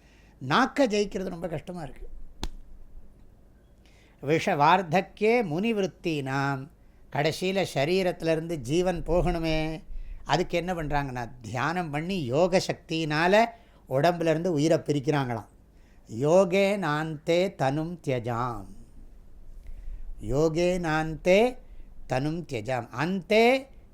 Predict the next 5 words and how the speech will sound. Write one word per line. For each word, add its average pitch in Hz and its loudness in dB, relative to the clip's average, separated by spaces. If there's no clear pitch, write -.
யோகேன 202 4
தனும் 175 -2
தியஜாம். 156 -2
ரகுவம்சானாம் 160 0
கதாம் 160 0